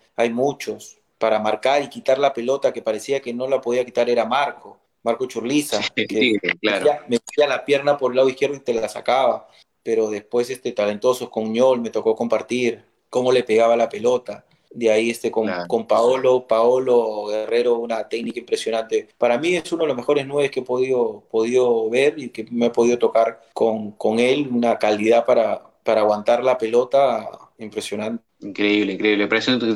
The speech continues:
Speaker 2: que tuviese una almohada en el pecho, de verdad.
Speaker 1: Sí.
Speaker 2: Eh, ¿género musi-, musical favorito, Henry?
Speaker 1: Salsa, soy más de salsa, salsa romántica, me gusta mucho.
Speaker 2: Ahora, en el Camerino de Alianza se escucha mucha salsa, me imagino.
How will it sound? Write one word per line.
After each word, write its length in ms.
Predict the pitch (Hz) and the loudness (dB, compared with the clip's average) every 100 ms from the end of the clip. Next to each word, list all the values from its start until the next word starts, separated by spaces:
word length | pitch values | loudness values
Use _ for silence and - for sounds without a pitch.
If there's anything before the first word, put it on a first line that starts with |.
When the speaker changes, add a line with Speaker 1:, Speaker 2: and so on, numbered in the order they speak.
| - | -2
Speaker 2:
que 100 | 123 | -2
tuviese 240 | 120 135 139 | 0 2 4
una 80 | 131 | 2
almohada 300 | 117 143 120 | 4 2 2
en 60 | |
el 100 | 104 | 0
pecho, 260 | 117 110 98 | -2 -2 0
de 80 | 92 | 0
verdad. 220 | 90 92 - _ _ - - | 0 -2 -6 _ _ -20 -2
Speaker 1:
Sí. 80 | 113 110 | -2 0
Speaker 2:
Eh, 420 | 123 117 113 113 - | 0 2 2 0 -6
¿género 360 | - 240 254 247 | -2 2 4 2
musi-, 320 | 185 180 - | 2 0 4
musical 360 | 160 160 208 214 | 4 4 0 2
favorito, 500 | 190 175 175 113 107 | 4 4 2 2 0
Henry? 260 | 104 90 - _ _ _ | -2 -6 -16 _ _ _
Speaker 1:
Salsa, 500 | 185 185 175 143 - _ _ _ | 0 0 0 -2 -4 _ _ _
soy 240 | - 143 | -8 -4
más 160 | 147 143 | -2 -2
de 100 | 135 | -2
salsa, 440 | 143 131 135 131 | -2 -2 -4 -6
salsa 340 | - 139 151 | -2 0 0
romántica, 880 | 135 127 139 135 127 127 123 117 117 _ _ _ _ _ _ | -2 -2 -2 -2 -6 -6 -6 -6 -12 _ _ _ _ _ _
me 100 | 120 | -12
gusta 580 | 120 117 - - 113 113 | -12 -12 -16 -6 -4 -2
mucho. 460 | 117 113 - 117 - _ _ | -6 -6 -10 -14 -18 _ _
Speaker 2:
Ahora, 140 | 156 151 | -2 -2
en 60 | |
el 40 | 139 | 0
Camerino 300 | 135 151 196 | 0 0 0
de 40 | |
Alianza 200 | 175 202 | 2 2
se 60 | 160 | 2
escucha 200 | 165 180 | 2 2
mucha 220 | 165 160 | 0 0
salsa, 260 | 175 170 123 | 0 0 0
me 80 | 104 | -2
imagino. 420 | 98 165 107 | -2 -2 -4